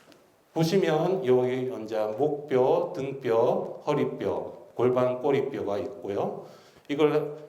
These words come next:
어, 보통 이제 요통은 요 허리뼈에서 나타나는 것입니다. 자세히 보면 요 이제 그 여러 개,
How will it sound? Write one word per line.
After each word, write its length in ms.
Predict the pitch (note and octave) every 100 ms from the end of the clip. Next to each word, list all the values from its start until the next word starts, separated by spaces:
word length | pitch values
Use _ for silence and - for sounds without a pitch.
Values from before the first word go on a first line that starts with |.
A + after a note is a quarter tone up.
| -
어, 520 | A2+ A2 A2 A2 A2 -
보통 340 | - F#3 E3+ C#3
이제 240 | B2 A2
요통은 640 | C#3+ F#3+ - G3+ E3 C#3 A#2+
요 380 | A2+ G2 G2 G2
허리뼈에서 960 | - A3+ A3+ - A2+ G2 A2+ C3+ - -
나타나는 520 | G2 F#2+ G#2 F#2 E2+
것입니다. 540 | E2+ E2 - F2+ D2+ E2+ E2+ - _ _ - - _ - - - _ _ _ _ _ _ - - - - _ _ _ _ _ _ _ - - - - - - _ - _ _ _ _ _ _ _ _ _ _ - - -
자세히 460 | - - E3 G#3 F3
보면 800 | E3 E3+ D#3+ C#3 D3+ F#3 F#3 B2
요 300 | B2+ C3 C3 B2
이제 240 | A#2+ A#2+ - - - -
그 220 | B2 G#2+
여러 200 | B2 C#3+
개, 140 | D3